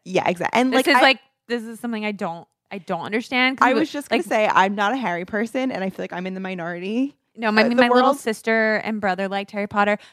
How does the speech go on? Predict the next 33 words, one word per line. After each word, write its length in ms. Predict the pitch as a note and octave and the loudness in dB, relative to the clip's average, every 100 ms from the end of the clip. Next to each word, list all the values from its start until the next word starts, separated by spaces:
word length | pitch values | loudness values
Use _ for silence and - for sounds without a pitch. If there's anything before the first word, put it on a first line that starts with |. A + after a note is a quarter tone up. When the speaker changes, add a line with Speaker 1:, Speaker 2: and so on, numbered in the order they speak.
| - | -6
Speaker 2:
but 100 | A3+ | -6
it 60 | |
just 180 | A#3+ - | -4 0
felt 140 | B3 F#3 | 0 0
like 120 | A3 | -6
something 380 | G#3+ G3+ A3 A3+ | -8 -8 -8 -4
my 300 | A#3 A#3+ A#3+ _ | -4 -4 -8 _
younger 320 | A#3 D4 D#4 | -14 -12 -12
siblings 560 | D4+ F#4 D#4+ G#3 F#3 F#3 | -8 -6 -6 -6 -8 -8
were 80 | E3+ | -10
into. 680 | - E3+ E3+ F3+ - - F3+ G#3 | -8 -12 -14 -12 -10 -10 -10 -6
Speaker 1:
But 160 | A#3 | -4
people 320 | - C4+ C#4+ | -2 -2 0
who 180 | D#4 F4 | 2 2
love 240 | G#3+ E3 F3+ | 2 0 0
it, 220 | G#3 - | -4 -6
love 280 | F3 E3 D#3+ | -6 -2 0
it 140 | F#3 - | -2 -6
so 600 | - - E3 E3 E3+ F3+ | -8 2 4 4 2 0
deeply, 760 | E3+ D3 D3+ E3 F3+ G#3+ B3+ _ _ - | -4 -10 -10 -8 -8 -8 -10 _ _ 0
which, 160 | A#3 | 0
and 160 | - A#3+ | 2 2
we 80 | C#4 | 4
all 140 | D4 | 2
have 340 | B3 G3+ F3+ D#3+ | 2 0 0 -2
that 240 | D3 - | -8 -6
thing 160 | D#3+ D#3 | -8 -6
that 160 | - | -8
we 160 | D#3 D#3 | -8 -10
love 600 | - D#3+ C#3+ C#3 E3+ _ _ _ _ | -12 -8 -6 -6 -8 _ _ _ _
strongly. 640 | - - D3+ E3 F3+ A3 | -6 0 0 0 -4 -4
So, 200 | C4+ F#3+ | 0 0
like, 200 | D#3+ D3+ | 0 -2